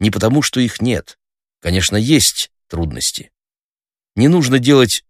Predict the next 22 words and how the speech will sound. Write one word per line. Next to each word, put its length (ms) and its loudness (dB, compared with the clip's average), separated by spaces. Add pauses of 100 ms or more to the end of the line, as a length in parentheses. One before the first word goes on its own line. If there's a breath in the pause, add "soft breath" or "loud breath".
большие 480 0
усилия 600 0
по 160 -2
преодолению 880 0
трудностей, 760 -4 (340)
чтобы 300 -2
сделать 380 2
большие 520 0
дела 400 2
в 60 0
этой 260 -2
жизни. 480 -6 (1200)
Легкое 580 0
действие — 680 -4 (480)
это 240 0
степень 520 0
твоего 380 0
усилия, 640 0
которое 400 0
ты 100 -4
можешь 380 0
совершить, 760 -2